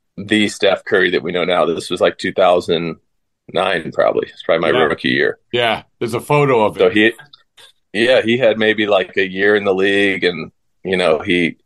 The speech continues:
Speaker 1: he was more known for his Davidson stuff at that point. Um, you know, br-, bringing a small school to the Final Four or Elite Eight, one of the two. And, um,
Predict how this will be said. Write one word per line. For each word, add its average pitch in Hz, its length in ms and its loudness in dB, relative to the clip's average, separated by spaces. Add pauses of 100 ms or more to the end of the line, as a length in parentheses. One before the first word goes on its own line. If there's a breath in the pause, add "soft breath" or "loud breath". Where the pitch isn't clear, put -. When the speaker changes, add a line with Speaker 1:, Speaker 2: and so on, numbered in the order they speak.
(160)
Speaker 1:
he 113 140 -2
was 120 140 2
more 110 260 2
known 107 240 0
for 92 260 2
his 87 220 -2
Davidson 90 720 -2
stuff - 480 0
at 73 100 -4
that 76 200 0
point. 71 280 -2 (140)
Um, 80 560 -2 (580)
you - 80 -2
know, 87 80 4
br-, - 300 -4 (120)
bringing 90 400 0
a 87 120 0
small 87 400 0
school 87 340 0
to - 160 -4
the 76 260 2 (240)
Final 87 220 0
Four 92 320 2
or 82 60 4
Elite 87 240 0
Eight, 90 260 0
one 87 100 -4
of 87 60 -6
the 85 80 -2
two. 92 260 0 (1700)
And, 87 280 0
um, 90 420 4